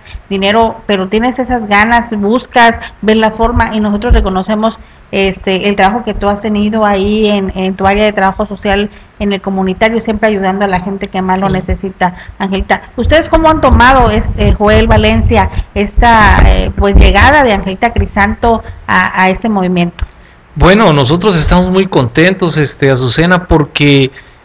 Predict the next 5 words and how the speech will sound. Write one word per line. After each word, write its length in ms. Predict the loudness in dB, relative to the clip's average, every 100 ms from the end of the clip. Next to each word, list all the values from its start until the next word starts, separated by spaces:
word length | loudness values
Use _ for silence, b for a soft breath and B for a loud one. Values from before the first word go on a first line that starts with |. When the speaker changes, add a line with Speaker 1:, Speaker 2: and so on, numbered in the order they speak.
| _
Speaker 2:
eh, 380 | -4 -2 -2 -4 -10 -16 -14 -14 _ -4
conocimos 480 | -2 -2 -2 0 2
a 60 |
Angelita, 840 | 2 4 4 4 4 4 2 -2 -14 -18 -20 -20 -4 0 0
eh, 460 | 0 -2 -6 -8